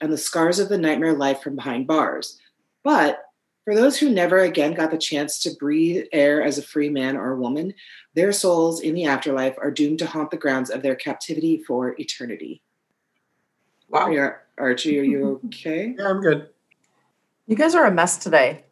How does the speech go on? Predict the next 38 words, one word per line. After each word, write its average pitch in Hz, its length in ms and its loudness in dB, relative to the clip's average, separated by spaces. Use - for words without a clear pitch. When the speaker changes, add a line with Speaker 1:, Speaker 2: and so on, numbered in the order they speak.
Speaker 2:
<laughs> - 0 -
Both - 1300 2
of 190 180 -12
you. - 280 -2
<laughs> 392 40 4
So - 200 0
many - 260 -2
issues - 480 -4
going - 180 2
Speaker 1:
So 175 540 6
Speaker 2:
on. 165 80 0
Speaker 1:
many 160 260 6
going 151 280 4
on. 147 320 4
It's 147 200 0
Speaker 3:
You 196 60 2
gotta 220 240 6
Speaker 1:
ridiculous. 220 120 4
Speaker 3:
say 202 160 4
today? 151 760 0
Speaker 2:
Yeah, - 180 6
just - 300 -4
extra 254 400 6
today, 196 360 6
a 160 40 -2
little 196 240 2
extra. 160 460 -6
Speaker 3:
Well, 180 140 2
we're 170 140 6
a 175 40 4
little 160 220 6
extra 151 360 0
today. 117 320 2
Speaker 2:
<laughs> - 680 -2
Speaker 3:
That's - 160 -10
how 170 100 2
we 165 140 6
roll. 120 460 0